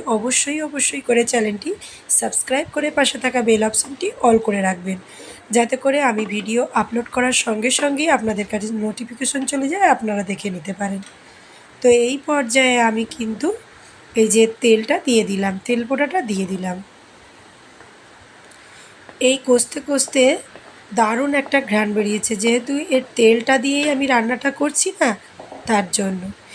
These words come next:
এতে কিন্তু যখন আমি তেল পোড়াটা ভেজেছিলাম তখন আমি তেল দিয়েছিলাম, তারপর ওটা অনেকটাই চর্বি ছিল, তাই তেলটা গলে আরও বেশি হয়ে গিয়েছিল। তো একটা সুন্দর ঘ্রাণ বেরিয়েছে।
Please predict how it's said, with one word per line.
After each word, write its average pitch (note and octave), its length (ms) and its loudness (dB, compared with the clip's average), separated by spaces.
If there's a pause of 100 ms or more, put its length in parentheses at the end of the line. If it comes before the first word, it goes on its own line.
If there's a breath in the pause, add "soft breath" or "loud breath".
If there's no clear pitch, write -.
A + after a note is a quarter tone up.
(160 loud breath)
এতে B3 200 4
কিন্তু D4 300 -4
যখন C4+ 280 2 (100)
আমি D4+ 120 -2 (100)
তেল C4 180 2
পোড়াটা C4+ 320 2
ভেজেছিলাম C4 600 -2
তখন B3+ 340 0
আমি C4 120 -2 (100)
তেল A#3 220 4
দিয়েছিলাম, A3 540 0 (140)
তারপর A#3 460 2 (100)
ওটা A#3 260 2 (800 loud breath)
অনেকটাই C4+ 600 2
চর্বি B3 380 -2
ছিল, A3+ 240 -2 (240)
তাই G#3 200 2
তেলটা A3 440 2
গলে G#3+ 280 0 (100)
আরও A3 220 2
বেশি G3+ 340 -2
হয়ে G3 220 0
গিয়েছিল। F#3+ 440 -4 (3500)
তো - 100 -4
একটা A3+ 260 2 (140)
সুন্দর B3+ 440 -4
ঘ্রাণ A3+ 320 0
বেরিয়েছে। A3 520 0